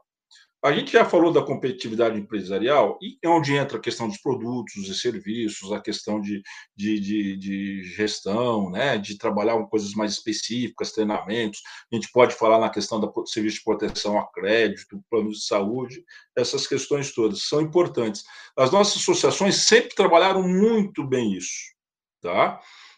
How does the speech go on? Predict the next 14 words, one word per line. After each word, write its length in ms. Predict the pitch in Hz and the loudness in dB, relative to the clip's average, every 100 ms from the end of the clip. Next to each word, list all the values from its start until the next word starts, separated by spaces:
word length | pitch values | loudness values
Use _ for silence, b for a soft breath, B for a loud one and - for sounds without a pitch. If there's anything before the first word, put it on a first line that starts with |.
| - | -6
Depois 340 | 143 139 226 | -2 8 8
a 60 | 214 | 8
gente 260 | 214 202 196 | 6 0 0
foi, 240 | 233 220 | 2 2
foi 280 | - 226 226 | 6 6 6
evoluindo, 840 | 214 240 226 196 214 131 104 98 | 2 0 0 0 0 -2 -6 -8
né? 220 | 107 143 185 | -4 -2 0
Trabalhando 480 | 165 156 160 190 | 2 4 4 2
mu-, 240 | 165 165 143 | -2 -4 0
mais 260 | 147 180 | 4 4
a 60 | 175 | 2
questão 260 | 165 - 180 | -2 0 0
da 120 | 180 | 0
cooperação. 840 | 196 190 208 202 160 - 165 123 | 2 4 6 6 2 0 0 0